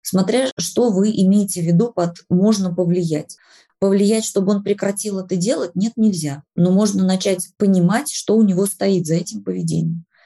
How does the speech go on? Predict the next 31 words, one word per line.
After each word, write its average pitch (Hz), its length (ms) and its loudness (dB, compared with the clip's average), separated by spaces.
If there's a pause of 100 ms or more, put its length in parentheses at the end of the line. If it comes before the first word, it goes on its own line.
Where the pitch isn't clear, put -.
(500)
При 208 120 2
этом 180 220 0
вы 208 160 4
стоите 220 400 -2
буфером 185 480 0
между 185 280 -2
незрелым 190 680 0
ребёнком 180 640 -2 (120)
и 247 100 0
социумом, 208 800 -2
где 180 180 0
он 185 140 0
может 262 300 -2
нарушать 170 480 -6
правила. 180 560 -2
И 196 120 0
эти 175 160 -2
правила 226 420 -4
пока 175 280 -4
соблюдаете 170 720 -4
вместо 185 460 -6
него. 170 400 -2 (160)
Вы 196 180 2
оберегаете 185 800 0
собственные 208 580 -2
границы, 233 520 -4
не 214 160 -2
даёте 214 400 -2
ему 196 140 -8
нарушать 196 500 -6
их. - 80 -20